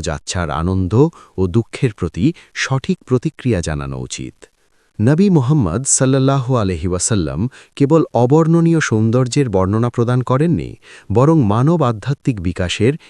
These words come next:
একটি পূর্ণাঙ্গ কাঠামো স্থাপন করেছেন। এটি এমনভাবে ডিজাইন করা হয়েছে যা আমাদের বর্তমান সীমাবদ্ধতাগুলো স্বীকার করে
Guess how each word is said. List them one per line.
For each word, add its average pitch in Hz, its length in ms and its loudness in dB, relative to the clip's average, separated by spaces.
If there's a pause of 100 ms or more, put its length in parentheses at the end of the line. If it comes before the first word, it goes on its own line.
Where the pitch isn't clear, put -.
(120)
একটি 135 200 -2
পূর্ণাঙ্গ 151 600 4
কাঠামো 139 540 0
স্থাপন 101 420 -4
করেছেন। 65 460 -8 (580)
এটি 151 260 2
এমনভাবে 180 540 2
ডিজাইন 127 360 2
করা 90 240 -2
হয়েছে 78 400 -4 (340)
যা 120 180 0
আমাদের 135 360 2
বর্তমান 131 480 0
সীমাবদ্ধতাগুলো 110 960 -2
স্বীকার 85 380 -6
করে 90 260 -2